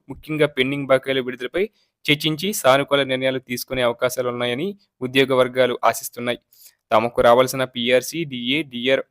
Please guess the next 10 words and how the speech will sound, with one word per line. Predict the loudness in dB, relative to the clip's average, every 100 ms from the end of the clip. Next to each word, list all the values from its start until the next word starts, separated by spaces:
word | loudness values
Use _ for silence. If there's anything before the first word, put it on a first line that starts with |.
| _
బకాయిలన్నింటినీ | 2 6 4 4 0 -6 -6 -6 -4
వెంటనే | -2 -4 -6 -8
మంజూరు | -8 -8 -10
చేయాలని | -8 -8 -6 -2
వారు | 0 0
ప్రభుత్వాన్ని | -2 -10 -10 -6 -6 -6
కోరుతున్నారు. | -6 -6 -6 -4 -2 -2 _ _ _ _ _ _
అలాగే | 2 2 4 0
మంత్రివర్యులను | 0 -4 -2 0 0 0 -6 -4
కలిసిన | -4 -2 -4